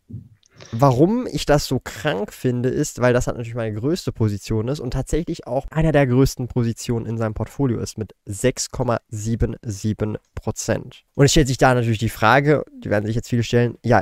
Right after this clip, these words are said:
ist dann jetzt immer noch bei sechshundertsiebenundzwanzig Dollar ein guter Einstiegszeitpunkt? Ich muss ehrlicherweise sagen, ich bin in der glücklichen Position, sagen zu können, ich würde jetzt nicht nachkaufen, weil es einfach schon massiv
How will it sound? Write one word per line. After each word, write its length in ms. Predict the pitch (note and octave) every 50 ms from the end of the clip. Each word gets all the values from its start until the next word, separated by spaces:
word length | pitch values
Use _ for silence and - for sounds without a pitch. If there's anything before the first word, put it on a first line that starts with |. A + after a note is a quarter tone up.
| - -
ist 240 | D3 B2+ - - -
dann 140 | B2+ B2 B2
jetzt 260 | A#2+ A#2 - - -
immer 160 | D3 D#3+ E3
noch 220 | D#3+ D#3 D3+ - -
bei 200 | - B2 B2+ B2
sechshundertsiebenundzwanzig 1600 | A#2 C3 - - - - - - D3 C3+ - - C3+ - - - C3+ C3+ C3 C3 C3 B2 - - - A2+ B2+ - - B2+ - _
Dollar 320 | - A#2 A#2 A#2+ A#2 -
ein 180 | A#2 A#2+ A2+ G#2+
guter 260 | A#2 A2+ A#2+ - -
Einstiegszeitpunkt? 960 | A2 A#2 B2 - - - G2+ - - - - - G#2+ A2 - - A#2+ A#2+ -
Ich 140 | - C3+ -
muss 160 | D#3 D#3 -
ehrlicherweise 800 | - - A#2 B2+ C#3+ D3 - - C3 A#2 A2 A#2 B2+ A#2 A2+ G#2
sagen, 400 | - - G2 G#2+ A#2 A#2+ - G#2+
ich 140 | A2 - -
bin 100 | - C3+
in 80 | C3 A#2+
der 100 | A2+ G#2+
glücklichen 460 | - B2 C#3+ - - C#3+ A#2+ C3 A#2+
Position, 480 | - A#2+ A2+ G#2+ - - C3 B2+ A#2
sagen 260 | G2 A2 G#2+ A#2+ C3+ C3
zu 140 | - A2+
können, 200 | - - A#2 A2 -
ich 220 | - D3+ C3+ - D3
würde 140 | D3 C3
jetzt 200 | A#2 - - -
nicht 220 | A#2 C#3 - - -
nachkaufen, 580 | G2+ G2+ G#2 - _ - G#2+ G#2+ - - A#2+
weil 80 | A2 G#2+
es 80 | G#2+ -
einfach 280 | G#2 A2 A2+ A2 -
schon 380 | - - A#2+ A2+ A2+ A2+ G#2+ - -
massiv 720 | G#2+ G#2+ G#2 G#2 - - - D3 D3+ D3+ C#3+ - -